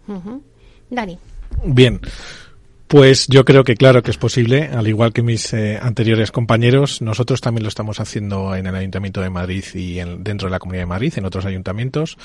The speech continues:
Speaker 2: Estamos utilizando sistemas de industrialización, lo que posibilita y mejora que tengamos un edificio más sostenible.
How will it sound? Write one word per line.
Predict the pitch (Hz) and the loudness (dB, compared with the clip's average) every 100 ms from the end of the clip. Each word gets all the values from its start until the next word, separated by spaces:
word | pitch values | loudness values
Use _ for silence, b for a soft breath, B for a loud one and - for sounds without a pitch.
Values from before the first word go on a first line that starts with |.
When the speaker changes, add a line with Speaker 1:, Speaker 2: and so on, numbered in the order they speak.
| B B B - | B B B -6
Speaker 2:
Estamos | - 127 120 | 0 2 2
utilizando | 120 117 - 117 107 104 | 2 0 0 -2 -2 -4
sistemas | 107 - 110 107 98 | -4 -4 -4 -4 -4
de | |
industrialización, | 98 98 - 98 95 95 - 104 92 - - | -6 -6 -4 -6 -4 -6 -4 -6 -6 -2 2
lo | - - | 4 2
que | 95 - - _ - | -2 -10 -18 _ -8
posibilita | 104 - 98 117 117 | -6 -4 -4 -2 -4
y | 101 | -4
mejora | 98 - 117 92 80 | -6 -4 -4 -4 -6
que | - 87 | -10 -8
tengamos | 90 98 101 101 - | -6 -4 -4 -6 -6
un | 104 | -6
edificio | 101 92 113 - 95 80 - _ | -4 -4 -6 -6 -4 -6 -10 _
más | - 92 104 117 | -14 -8 -2 -2
sostenible. | - - 98 101 104 147 | -2 -4 -4 -4 -2 -4